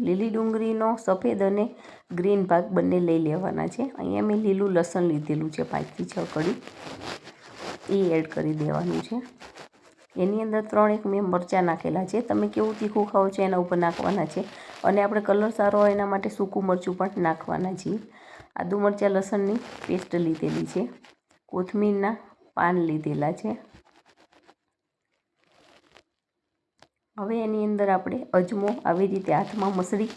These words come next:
અને અડધી ચમચી જેવો અજમો લઈ લેવાનો છે અને બરાબર મસળી દેવાનો છે.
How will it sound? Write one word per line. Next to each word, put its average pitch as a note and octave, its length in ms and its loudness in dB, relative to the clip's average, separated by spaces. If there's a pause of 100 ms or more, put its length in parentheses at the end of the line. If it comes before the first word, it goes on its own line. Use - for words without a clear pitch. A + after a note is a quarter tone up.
(380)
અને F#3 120 -4 (100)
અડધી A3 320 0
ચમચી G#3 400 2
જેવો F#3+ 180 2 (220)
અજમો F3 340 0
લઈ D#3 200 2
લેવાનો F3+ 360 -2 (120)
છે - 80 -4 (1120)
અને A#3 200 -4 (100)
બરાબર G3 320 2 (100)
મસળી F#3+ 400 0
દેવાનો E3 440 -2
છે. A#3+ 100 -2